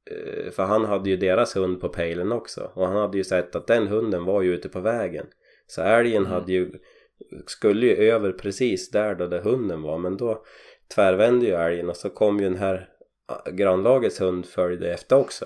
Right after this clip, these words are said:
Speaker 1: då. Så han sa ju det på
Speaker 2: Okej.
Speaker 1: radion att, ja, nu, nu är det en annan hund som förföljer och att det går lite fortare då.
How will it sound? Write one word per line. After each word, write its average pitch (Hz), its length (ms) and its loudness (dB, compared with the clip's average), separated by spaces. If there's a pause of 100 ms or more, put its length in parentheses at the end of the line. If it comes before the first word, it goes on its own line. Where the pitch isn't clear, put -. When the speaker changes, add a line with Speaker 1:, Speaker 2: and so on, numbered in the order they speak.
Speaker 1:
då. - 80 -12 (680)
Så - 140 -4
han 92 100 2
sa 117 260 2
ju 92 80 2
det 90 180 -2
på - 140 -4
Speaker 2:
Okej. 101 120 4
Speaker 1:
radion 95 340 2
att, - 280 -14 (840)
ja, 90 220 2
nu, 104 360 0 (1120)
nu 117 180 6
är 107 180 8
det 104 80 4
en 95 100 2
annan 107 260 6
hund 90 240 -2
som 90 160 -4
förföljer 85 500 -2
och 87 60 -4
att - 120 -14
det 92 80 -4
går 92 140 0
lite 87 200 -4
fortare 92 460 0
då. 80 140 -6